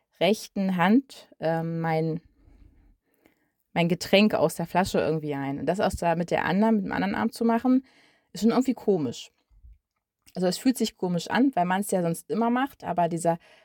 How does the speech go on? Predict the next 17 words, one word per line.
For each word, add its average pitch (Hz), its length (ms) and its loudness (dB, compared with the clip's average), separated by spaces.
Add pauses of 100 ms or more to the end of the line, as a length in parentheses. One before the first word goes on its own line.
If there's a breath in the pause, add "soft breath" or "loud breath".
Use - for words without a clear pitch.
(140 soft breath)
Automatismus, 190 1040 -2
den 247 240 0
zu 254 120 -4
durchbrechen, 220 720 0
weil 165 140 2
das 170 180 -4
mache 175 220 -4
ich 175 80 -8
ja 175 120 0
so, 160 160 0
wie 139 60 -2
ich's - 120 -6
immer 160 220 -2
mache, 196 340 0
ohne 165 220 2
drüber 147 240 -2
nachzudenken. 185 680 -4